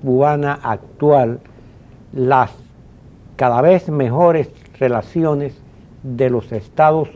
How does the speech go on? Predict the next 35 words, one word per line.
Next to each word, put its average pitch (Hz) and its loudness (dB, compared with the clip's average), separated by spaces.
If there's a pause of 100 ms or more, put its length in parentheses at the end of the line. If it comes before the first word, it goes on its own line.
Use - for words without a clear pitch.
Unidos 147 -2
con 107 -6
el 107 -8
régimen 139 -4 (340)
de 117 -2
Raúl 147 0
Castro 127 0 (1000)
a 127 0
cambio 139 0
de 120 -6
nada, 160 -2
como 143 0 (180)
se 131 -4
dice, 139 -6 (480)
y 220 4 (280)
lo 139 4
que 147 0
se - -2
deriva 123 0
de 98 -6
esto. - -20 (540)
Pero 156 4
también, 196 4
como 160 2
Saturnino 170 2
es 170 0
director 170 2
del 143 2
Instituto 139 0
de 131 2
la 120 0
Memoria 135 -2
Histórica 139 -2 (360)
Cubana 139 0
contra 120 -4